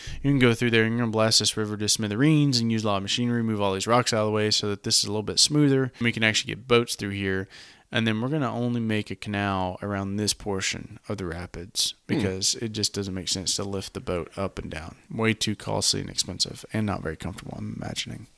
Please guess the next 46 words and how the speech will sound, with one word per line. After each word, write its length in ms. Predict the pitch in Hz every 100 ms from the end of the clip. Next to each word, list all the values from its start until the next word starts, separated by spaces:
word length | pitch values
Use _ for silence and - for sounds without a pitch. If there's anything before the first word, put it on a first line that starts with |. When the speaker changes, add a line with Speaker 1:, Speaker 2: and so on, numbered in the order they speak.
| _
Speaker 2:
That's 180 | - 190
pretty 180 | - 131
cool. 280 | 156 180 113
<laughs> 60 | -
Yeah, 200 | 101 -
I 60 | -
mean, 160 | 110 104
it's 100 | 104
just 240 | - -
funny. 200 | 90 90
The 80 | 87
guy's 240 | 85 82
like, 100 | 92 85
"We 100 | 101
need 180 | 92 87
five 220 | 82 78
locks." 240 | 69 65
He's 120 | -
like, 120 | 101 78
"No, 140 | 95
you 100 | 95
don't. 240 | - 85 - -
I 80 | 101
got 180 | -
this." 260 | - - - _ _ -
Speaker 1:
He's 100 | 117
like, 120 | 98 - - -
"Hold 220 | - 123 104
my 120 | 95
beer." 300 | 92 90 - - -
Speaker 2:
Yeah, 160 | - 101
hold, 340 | 69 107 107 -
hold 240 | - 110
my 140 | 98 85
Vanderbilt 460 | 82 85 85 71 67
beer. 260 | 80 107 - - -
I 40 |
mean, 300 | 110 107 95 65 - -
it's, 240 | 104 104 - - - - - - -
<laughs> 680 | - - - - - -
it's 120 | 131 139
just 120 | 139
kinda 140 | 113
funny. 240 | 107 104 101
He's 140 | 107
like, 180 | 101